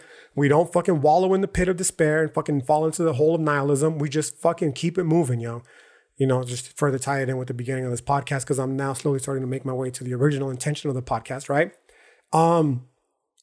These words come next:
and that's, that's, that honestly is a lot of what Jordan Peterson is talking about. He's, you know, he, what is he saying? Like, sort yourself out, get yourself in order, own your shit, bro. Handle your fucking scandal, right? Um, now,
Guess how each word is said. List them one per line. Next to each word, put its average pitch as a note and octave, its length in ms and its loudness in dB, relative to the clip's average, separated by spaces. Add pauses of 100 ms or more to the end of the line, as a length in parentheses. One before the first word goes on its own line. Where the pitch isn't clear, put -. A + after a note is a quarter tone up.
(280)
and F#3 260 4
that's, F3+ 300 2
that's, A3 420 0
that G#3 300 0
honestly B3+ 320 4
is E3 80 6
a - 20 6
lot D#3+ 200 6
of D3 100 2
what D#3 100 2
Jordan D#3+ 240 4
Peterson D#3+ 340 0
is C#3 60 0
talking D#3+ 340 0
about. B2+ 180 0
He's, C#3+ 200 -6
you G#3 140 -4
know, G3 160 -2
he, G3 80 -8
what E3+ 160 2
is B3+ 80 2
he G#3+ 40 0
saying? B3 340 2
Like, C#3+ 120 0
sort G3 220 0
yourself F3+ 320 0
out, F3+ 160 0
get E3 80 -2
yourself E3 260 -2
in D#3+ 80 2
order, F3+ 260 2 (380)
own A3 240 6
your A3 100 4
shit, G#3+ 320 2
bro. F3+ 200 6
Handle F3+ 360 4
your A3 140 -2
fucking F3+ 360 -2
scandal, G3 580 2
right? E3+ 360 2 (520)
Um, E3+ 560 6 (280)
now, G3 300 4